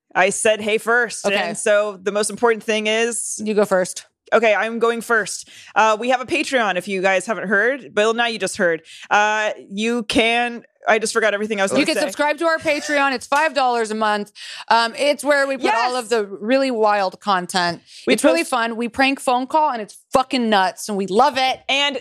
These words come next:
Speaker 1: uh, this week's Patreon, we found all the weird places in Lee's apartment that he comes, and it's not where you would expect.
Speaker 2: Also,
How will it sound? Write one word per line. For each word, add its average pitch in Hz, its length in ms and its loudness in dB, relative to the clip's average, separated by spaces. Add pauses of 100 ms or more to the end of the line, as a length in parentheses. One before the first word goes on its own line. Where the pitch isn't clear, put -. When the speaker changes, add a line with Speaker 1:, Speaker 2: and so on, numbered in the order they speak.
(100)
Speaker 1:
uh, 240 320 0 (160)
this 311 260 -2
week's 311 340 -2
Patreon, 240 600 0
we 233 140 -6
found 247 440 -2
all 254 220 4
the 285 80 -6
weird 240 240 -6
places 247 320 0
in 233 140 2
Lee's 226 160 -2
apartment 226 380 0
that 202 120 2
he 240 100 -4
comes, 240 440 0
and 240 180 2
it's - 320 -2
not 294 380 2
where 339 80 -2
you 311 180 -2
would 294 120 -2
expect. - 760 -4
Speaker 2:
Also, 262 880 2